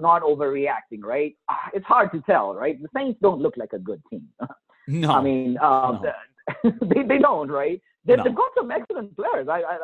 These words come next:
Speaker 1: I, they, they do, and I, I think, uh, Ralph Hasenhüttl is a good manager. But again, this is the team that I think got beat nine, was it nine one or nine zero, like, at least twice in the last couple of seasons. So
Speaker 2: Yeah.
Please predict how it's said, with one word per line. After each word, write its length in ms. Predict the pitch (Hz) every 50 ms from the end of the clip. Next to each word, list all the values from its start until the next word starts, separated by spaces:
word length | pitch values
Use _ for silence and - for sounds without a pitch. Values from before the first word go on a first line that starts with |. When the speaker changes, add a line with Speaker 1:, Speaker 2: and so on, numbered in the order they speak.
| 165
Speaker 1:
I, 80 | 165 151 143 147
they, 120 | 156 170 180 170
they 120 | 170 156
do, 300 | 147 165 233 370 359 294
and 120 | 139 127 139
I, 60 | 139 143 147 143
I 40 | 147 147
think, 240 | - 185 185 170 - -
uh, 100 | 165 147
Ralph 280 | 139 147 151 156 156 - -
Hasenhüttl 480 | 151 151 - 147 147 151 151 156 139
is 60 | 120
a 60 | 120 104
good 300 | 95 101 156 160 151 135 117 110
manager. 640 | 110 117 120 120 131 147 151 160 190 220 254 269 262 - _ _ _ _ _ _ _ -
But 360 | 123 170 160 139 135 139 - - -
again, 380 | 165 156 175 180 170 147 147
this 100 | 151 160 - -
is 160 | 190 185 156
the 80 | 165
team 360 | 165 - 196 190 180 175 165 147
that 260 | 147 151 156 151 156 _ - 135
I 60 | 131
think 320 | 127 160 160 160 135 110
got 320 | 143 147 156 151 123 104 101
beat 220 | 143 147 151 - -
nine, 520 | 127 131 131 131 139 143 147 147 143 135
was 120 | 123 131 139
it 120 | 120 131
nine 240 | 139 139 151 170 135
one 240 | 135 151 170 170 156
or 80 | 135 127
nine 340 | 135 143 151 143 147 147 135
zero, 320 | 135 151 160 160 160 160 139
like, 240 | 131 127 120 - _ -
at 60 | 123 - -
least 220 | 147 165 160 143 _ _ -
twice 340 | 131 127 131 139 156 190 - _ _ _ _ _ _ _
in 100 | - 156
the 60 | 156 147
last 300 | 139 143 147 156 160 -
couple 280 | - 180 156 - 170 165
of 80 | 156 -
seasons. 460 | - 165 175 196 214 233 247 269 240 - -
So 140 | 185 170 165
Speaker 2:
Yeah. 300 | 151 127 110 85 69